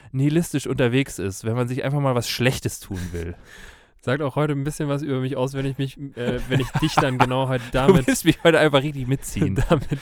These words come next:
Speaker 1: willst mich mit
Speaker 2: damit
Speaker 1: runterreißen.
Speaker 2: überraschen will, ja.
Speaker 1: Und es funktioniert. Ich
Speaker 2: Ab
Speaker 1: bin
Speaker 2: in
Speaker 1: dafür
Speaker 2: Unko-
Speaker 1: zu haben.
Speaker 2: ab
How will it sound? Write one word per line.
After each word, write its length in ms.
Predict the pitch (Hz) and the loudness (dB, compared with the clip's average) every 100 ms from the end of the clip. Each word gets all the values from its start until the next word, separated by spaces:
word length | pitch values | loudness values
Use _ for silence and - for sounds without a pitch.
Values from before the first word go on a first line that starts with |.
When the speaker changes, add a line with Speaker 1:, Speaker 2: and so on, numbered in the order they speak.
| - - - | -8 0 6
Speaker 1:
willst 260 | 190 - | 6 6
mich 120 | 151 - | -4 0
mit 100 | 175 | 2
Speaker 2:
damit 60 | 170 | 4
Speaker 1:
runterreißen. 560 | 160 151 120 101 110 110 | 4 4 2 2 0 0
Speaker 2:
überraschen 80 | |
will, 80 | 107 | -4
ja. 100 | 113 | -6
Speaker 1:
Und 120 | - 175 | -2 0
es 120 | - | 2
funktioniert. 580 | 190 196 196 196 151 107 - - | -2 -2 -4 2 0 0 -10 -4
Ich 80 | |
Speaker 2:
Ab 80 | 139 | 2
Speaker 1:
bin 80 | 175 | 6
Speaker 2:
in 40 | |
Speaker 1:
dafür 220 | 185 147 175 | 6 6 4
Speaker 2:
Unko- 40 | |
Speaker 1:
zu 140 | 170 156 | 4 4
haben. 360 | 151 117 98 | 4 2 -2
Speaker 2:
ab 160 | - 147 | -6 -10